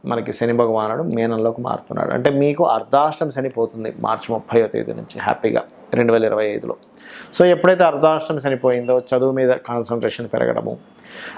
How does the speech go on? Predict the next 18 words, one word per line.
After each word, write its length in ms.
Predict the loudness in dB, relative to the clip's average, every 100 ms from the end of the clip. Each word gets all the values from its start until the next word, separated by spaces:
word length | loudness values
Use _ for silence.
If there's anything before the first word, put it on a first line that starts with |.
| 2
అదేవిధంగా 540 | 4 4 2 2 2
కాస్త 340 | 4 2 2 0
గృహ 420 | 2 2 2 2
నిర్మాణాలు 420 | 0 0 0 0
ఏవైనా 300 | 0 -2 -6
ఆగిపోయిన 540 | -6 -2 -2 -2 -6
ఉన్నట్లయితే 600 | -6 -8 -10 -4 -2 0
ఆ 160 | 0 0
నిర్మాణాలు 760 | -2 -2 -2 0 0 2 0 0 -4
కాస్త 220 | -4 -4
మరలా 440 | -4 2 4 2 0 _ _ _ _ 0
ప్రారంభం 520 | 4 4 2 2 2
అవ్వడం 320 | 2 0 -2
అనేటువంటిది 560 | -4 -6 -10 -8 -8 -10 -18 _
ఖచ్చితంగా 420 | -8 -8 -8 -2 -2
జరుగుతుంది. 500 | -2 -4 -6 -8 -10 -16 -20 -16 -14 -12 0
అదేవిధంగా 540 | 4 4 2 2 4
రాహుకేతువులు 1000 | 4 4 2 0 -2 -2 -2 -2 -2 -4